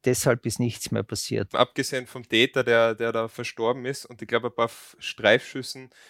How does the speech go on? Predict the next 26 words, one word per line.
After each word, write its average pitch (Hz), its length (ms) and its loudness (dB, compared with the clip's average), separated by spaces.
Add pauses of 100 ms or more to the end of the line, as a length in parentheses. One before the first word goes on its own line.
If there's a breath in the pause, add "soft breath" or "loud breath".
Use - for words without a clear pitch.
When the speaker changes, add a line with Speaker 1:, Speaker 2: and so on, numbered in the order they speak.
(260 soft breath)
Speaker 2:
die 120 140 0
die 117 480 0
Sekretärin 127 1000 0
abbekommen 135 920 -6
hat. 151 260 -4
Speaker 1:
Ja, 135 140 6
das 123 220 2
waren 123 160 4
nur 117 100 6
leicht 104 380 4
verle-, 104 320 0
leichte 107 300 0
Speaker 2:
Das 117 120 0
waren 120 240 4
eigentlich 131 480 0
relativ 123 480 0
leichte 117 240 2
Speaker 1:
Ja, 107 140 6
Speaker 2:
Verletzungen 113 280 0 (100)
Speaker 1:
waren - 20 2
leichte 113 260 4
Speaker 2:
für 123 80 2
das, 117 160 2
Speaker 1:
Verletzungen. 117 380 0
Speaker 2:
wie 113 60 -4
viele 123 340 0